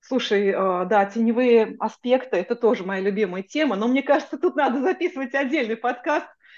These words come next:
прям на тему эту, да, потому что он, ну, он сюда про энергию тоже очень ложится, потому что,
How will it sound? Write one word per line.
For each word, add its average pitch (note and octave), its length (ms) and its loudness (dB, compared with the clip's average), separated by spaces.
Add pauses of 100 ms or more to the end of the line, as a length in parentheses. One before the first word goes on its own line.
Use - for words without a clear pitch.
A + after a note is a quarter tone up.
(200)
прям A#3+ 240 2
на B3 120 0
тему B3 320 0
эту, A3 240 -4
да, A#3+ 200 -2
потому A#3+ 320 -4
что A3 180 -4
он, A3 240 -6
ну, C#4 140 -2
он B3+ 180 0
сюда C4+ 260 0
про B3+ 200 -2
энергию B3 420 -2
тоже B3+ 240 -4
очень A3 220 -6
ложится, B3+ 460 0 (120)
потому A3+ 220 -2
что, A3 220 -8